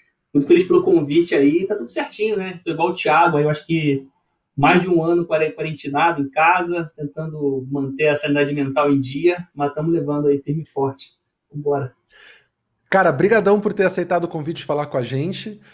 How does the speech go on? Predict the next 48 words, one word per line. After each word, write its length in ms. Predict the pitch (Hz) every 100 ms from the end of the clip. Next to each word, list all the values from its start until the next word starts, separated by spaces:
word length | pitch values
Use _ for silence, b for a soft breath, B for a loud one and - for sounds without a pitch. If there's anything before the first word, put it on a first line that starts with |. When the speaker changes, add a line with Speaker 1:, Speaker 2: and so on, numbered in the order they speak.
| b -
Speaker 2:
Muito 240 | 139 170
legal, 360 | 170 139 156 170
assim, 160 | 151
acho 140 | 160 -
que 40 |
o 40 | 139
papo 160 | 156
vai 100 | 156
ser 100 | 147
bem 120 | 147 165
bacana, 340 | 165 170 180
até 120 | 190
porque 160 | 208 214
o 40 |
TikTok, 560 | 208 - - 202 240 240
cara, 320 | - 170 135
é 180 | 147 147
um, 640 | 196 233 226 185 160 143
o, 60 | 135
todo 220 | 139 233
mundo 140 | 247 247
tá 60 |
se 100 | 240
falando 280 | 269 196 208
do 60 | 208
TikTok 640 | - 180 - 175 185 156
hoje. 400 | 143 190 185 196 B B B
Inclusive, 460 | 160 165 160 196
gente 260 | 165 196 180
da 100 | 180
minha 120 | 208
geração 400 | 202 190 190 196
fala, 220 | 202 196
"Nossa, 360 | 175 226 226 202
mas 120 | 190
o 40 |
TikTok 460 | 185 208 - 214 208
é 20 |
tão 200 | 185 220
difícil 400 | 185 - 214 -
de 80 | 190
usar." 180 | 170 208
Não, 160 | 214
não 140 | 190 220
é 80 | 254
difícil 360 | 247 226 -
não, 240 | 170 160 143
né? 180 | 151